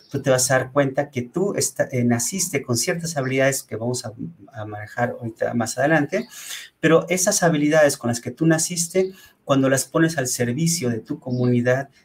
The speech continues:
te hace sentir muy bien. Así es que veintinueve, treinta y cinco años es la etapa profesional donde te vas a, eh, medir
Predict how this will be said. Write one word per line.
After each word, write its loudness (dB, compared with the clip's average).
te -8
hace -4
sentir -4
muy 2
bien. -10
Así -8
es -2
que -4
veintinueve, 0
treinta -6
y -6
cinco 0
años 0
es -8
la 4
etapa -2
profesional -2
donde 2
te 0
vas 2
a, 2
eh, -2
medir 4